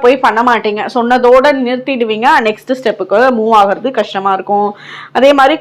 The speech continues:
கொஞ்சம் நாலேஜ் கேதர் பண்றதுல டிஃபிகல்டிஸ் இருக்கும். இப்போ ஒரு விஷயம், ஒரு கிளாஸ் கத்துக்கிறீங்கன்னு வச்சுக்கோங்களேன், அது வந்து கம்ப்ளீட்டா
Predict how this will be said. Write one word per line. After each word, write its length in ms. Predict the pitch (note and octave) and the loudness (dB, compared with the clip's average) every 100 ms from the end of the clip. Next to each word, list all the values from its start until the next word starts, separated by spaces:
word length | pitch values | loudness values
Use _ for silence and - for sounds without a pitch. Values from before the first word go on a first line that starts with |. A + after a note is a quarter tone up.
| D#4 | 2
கொஞ்சம் 460 | D#4 E4 F#4 F4 C4+ | 2 4 4 4 4
நாலேஜ் 500 | C4+ D#4+ F4+ F#4+ C4 G#3+ | 4 4 0 -4 -4 0
கேதர் 440 | A3+ C#4 D#4+ F4 F4 | 4 4 4 2 2
பண்றதுல 540 | C#4+ G#3+ G#3+ G#3+ B3 D#4 | -4 -2 -6 -2 0 2
டிஃபிகல்டிஸ் 580 | B3 B3 A#3+ A3 A3 A3 | 0 -2 -2 -2 -4 -6
இருக்கும். 220 | G3 G#3 A3 | -4 -2 -2
இப்போ 120 | A3+ A3+ | 2 2
ஒரு 100 | A3 A#3+ | 2 -2
விஷயம், 240 | D4+ C#4 | 0 2
ஒரு 80 | A#3+ A#3 | 2 2
கிளாஸ் 280 | C4+ D4+ - | 2 2 0
கத்துக்கிறீங்கன்னு 580 | C4 A#3 A3 G#3 G#3 A3+ | -4 0 -2 -2 -6 -8
வச்சுக்கோங்களேன், 420 | G#3 - G3+ G3 A3 A#3 - - - | -10 -10 -6 -2 -2 -4 -10 -6 0
அது 120 | C4+ C#4+ | 4 4
வந்து 200 | C#4+ E4 D4+ | 2 0 0
கம்ப்ளீட்டா 480 | C#4 C#4+ E4+ E4 | 0 2 0 4